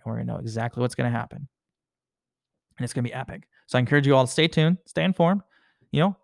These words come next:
stay stress-free, you know, relax, relax a little bit, enjoy your family.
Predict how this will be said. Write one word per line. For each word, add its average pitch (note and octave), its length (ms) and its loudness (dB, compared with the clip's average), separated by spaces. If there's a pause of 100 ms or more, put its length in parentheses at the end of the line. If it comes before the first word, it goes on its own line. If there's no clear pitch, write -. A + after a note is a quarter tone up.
(680)
stay A3+ 220 0
stress-free, A3+ 580 0 (120)
you - 80 -2
know, A#3 220 0 (200)
relax, - 420 0 (180)
relax - 240 0
a - 40 -2
little - 100 -2
bit, - 140 -8
enjoy C#3+ 200 2
your G3 100 2
family. C#3+ 460 -2